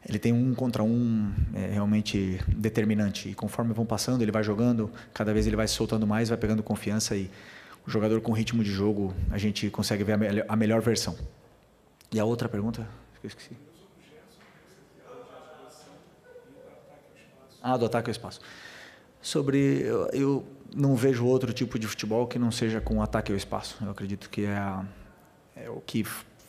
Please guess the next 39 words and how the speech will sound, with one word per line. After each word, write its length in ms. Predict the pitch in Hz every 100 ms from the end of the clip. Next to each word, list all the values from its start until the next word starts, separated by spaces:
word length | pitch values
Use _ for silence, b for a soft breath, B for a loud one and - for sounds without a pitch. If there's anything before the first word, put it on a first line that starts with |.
| - -
é 120 | -
o 60 | 120
diferencial, 600 | 117 127 123 120 117 98 - - - -
né? 180 | 104 -
Se 180 | -
você 300 | 101 101 -
tiver 220 | 110 117 113
jogadores 360 | 110 113 107
que 80 | -
atacam 300 | 110 113 117
o 20 |
espaço, 420 | 107 - 120 120
você 400 | 107 104 107 107 95 B B B B -
incomoda 440 | 113 113 113 117
muito 220 | 113 113
a 40 | 110
defesa 340 | 107 110 107
do 80 | 104
adversário, 580 | 98 101 - 117 117 107
você 640 | 104 - 113 107 104 101
gera 300 | 98 117 113
perigo 420 | 107 - 104 107
de 80 | 101
gol. 320 | 101 117 123 120 B B B B -
E 220 | - 117
realmente, 360 | 110 151 - -
pra 100 | -
fazer 240 | 120 123
gol, 180 | 117 135
você 200 | 127 -
tem 140 | 143
que 80 | 143
atacar 440 | 120 117 107 - - - - - - _
<clears throat> 680 | 202 - - 107 98 - -
o 160 | 110
espaço, 380 | 101 - 98 - -
você 100 | -
tem 100 | 117
que 260 | 117 101